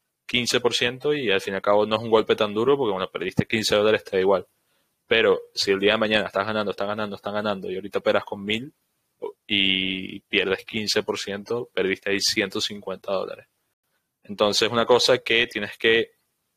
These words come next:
darte cuenta y decidir tú por tu cuenta qué cantidad de, eh, porcentaje de capital vas a usar en derivados.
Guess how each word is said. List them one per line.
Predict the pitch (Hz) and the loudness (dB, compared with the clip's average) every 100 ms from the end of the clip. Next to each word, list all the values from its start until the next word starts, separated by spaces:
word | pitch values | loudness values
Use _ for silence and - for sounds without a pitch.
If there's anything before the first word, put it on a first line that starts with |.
| _ _ _ _ _ - - | _ _ _ _ _ -16 -4
darte | 110 - 113 | -2 -2 0
cuenta | 123 123 139 143 | 0 0 2 2
y | 123 | 2
decidir | 104 107 - 107 110 117 113 | 2 2 0 0 0 0 -2
tú | 127 127 | -6 -4
por | 143 | -4
tu | 139 | -6
cuenta | - 120 135 170 180 _ _ _ _ _ _ _ _ | -6 -6 -6 -8 -10 _ _ _ _ _ _ _ _
qué | - 127 135 | 0 2 2
cantidad | 135 135 117 98 98 107 113 | -2 -6 -4 -2 0 0 -2
de, | 120 - 107 113 127 - _ | -8 0 2 2 -2 -12 _
eh, | - 98 95 92 92 | -12 -8 -8 -8 -10
porcentaje | - 107 110 98 101 110 117 120 - - | -8 -8 -8 -2 0 0 -4 -10 -16 -20
de | 104 98 58 - - - _ _ _ _ _ _ _ _ _ | -8 -6 -6 -8 -12 -16 _ _ _ _ _ _ _ _ _
capital | 101 110 117 120 | -2 2 2 4
vas | 117 | 2
a | |
usar | 113 110 | 2 0
en | 113 | 0
derivados. | 110 95 98 92 - - | -2 0 2 2 -2 -18